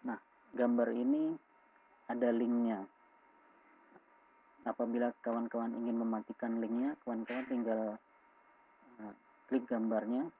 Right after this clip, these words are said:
kemudian klik link. Nah, kalau sudah seperti ini berarti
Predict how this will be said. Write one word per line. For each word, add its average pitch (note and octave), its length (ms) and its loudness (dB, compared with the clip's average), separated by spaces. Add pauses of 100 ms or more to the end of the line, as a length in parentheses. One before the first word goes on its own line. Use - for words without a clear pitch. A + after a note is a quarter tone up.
(140)
kemudian G#2+ 480 -4 (640)
klik A2 240 -8
link. G2+ 240 -6 (1500)
Nah, A2+ 240 -2
kalau A#2 160 2
sudah A2 320 -2
seperti - 400 -6
ini A#2 320 0
berarti B2 560 -2